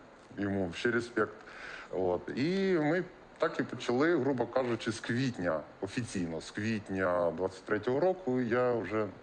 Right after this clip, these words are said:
ніс службу в іностранному легіоні. Але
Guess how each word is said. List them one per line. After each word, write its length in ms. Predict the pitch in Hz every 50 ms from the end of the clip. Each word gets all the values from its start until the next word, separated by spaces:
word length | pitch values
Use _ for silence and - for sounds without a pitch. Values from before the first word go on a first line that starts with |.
| - - -
ніс 280 | 104 110 113 110 - -
службу 760 | - 98 98 101 101 - 87 85 92 92 92 90 90 90 90
в 80 | 87 85
іностранному 500 | 87 87 85 - - 87 87 87 85 82
легіоні. 340 | 80 80 76 71 71 65 67 67 - - - - - - - - - - -
Але 360 | - 143 180 175 117 85 80